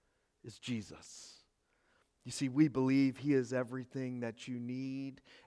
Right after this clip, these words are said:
everything you have been searching for, everything you have been hoping for. We believe that through his blood shed on the cross, he has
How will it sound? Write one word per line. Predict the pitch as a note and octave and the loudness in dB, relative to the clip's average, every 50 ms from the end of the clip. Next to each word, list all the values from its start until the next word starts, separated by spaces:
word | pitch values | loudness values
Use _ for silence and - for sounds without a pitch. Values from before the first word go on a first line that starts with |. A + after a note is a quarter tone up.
| _ - | _ -2
everything | C#3 C3+ C3 - C3 C3 A#2+ - - C#3 C3+ C3 C3 | -2 -2 -2 -6 -12 -12 -12 -10 -8 -6 -6 -6 -6
you | B2+ C3+ C3 B2+ | -6 -6 -4 -4
have | B2+ C3 A#2 | -4 -4 -6
been | A#2+ B2 A#2 | -6 -10 -12
searching | - - - - D3 C#3 B2+ C#3 - D3 C#3 B2+ - - | -14 -12 -8 -6 -6 -6 -6 -8 -12 -12 -12 -12 -14 -14
for, | C3 B2+ B2 B2+ C3 B2+ B2 - - - - - _ - | -12 -10 -8 -6 -6 -6 -8 -10 -16 -20 -20 -14 _ -4
everything | C#3+ C#3 B2 C3 C#3+ C3+ B2 - - C#3+ C#3 C#3 C3+ C3 | -4 -4 -4 -4 -8 -10 -8 -6 -6 -4 -4 -4 -6 -6
you | C3+ C#3 B2+ | -6 -6 -4
have | C3 C3+ C3 A#2 | -4 -4 -4 -4
been | A2+ C3+ B2 | -4 -6 -6
hoping | A#2 A2+ - C3+ C3 B2 - - A#2 G#2+ G2 - - | -6 -10 -10 -8 -8 -8 -8 -10 -12 -14 -14 -16 -14
for. | - F#2 F2+ C#2+ B1+ - - - _ _ _ _ _ _ _ _ - - _ _ - | -12 -12 -12 -12 -14 -18 -20 -20 _ _ _ _ _ _ _ _ -20 -20 _ _ -2
We | C#3+ D#3 | -2 -2
believe | C3+ A2 C#3 C#3 C3+ D3 D3+ D3+ D3+ D3+ C3+ - | 0 0 0 2 4 6 6 6 6 4 2 2
that | D3+ C3+ B2 - - | 0 -2 -2 -2 -6
through | - - D#3 D3+ D3 C#3 | -6 -2 0 0 0 0
his | B2+ A2 C#3+ D#3 D3+ C3+ - - - - - - _ - | -2 -4 -2 -2 -2 -4 -6 -14 -20 -20 -20 -20 _ -12
blood | B2+ C#3+ C#3+ D3+ D#3+ E3 E3 E3 D#3+ D#3 D3+ - | -8 -4 2 6 8 8 10 8 6 4 0 -12
shed | - - - - F3+ F3 D#3+ D#3+ D#3+ D#3+ D#3 | -12 -10 -4 2 4 4 6 6 4 4 2
on | C3+ D3 C#3+ C3+ B2+ | 0 -2 -2 -4 -6
the | B2 B2 | -8 -12
cross, | _ - - - F3 F3 E3+ F#3 F#3+ F#3 F3+ - - | _ -16 -6 0 2 4 4 4 2 -2 -6 -10 -8
he | - D3+ C#3 | -6 -4 -4
has | C3+ A#2+ - | -4 -4 -8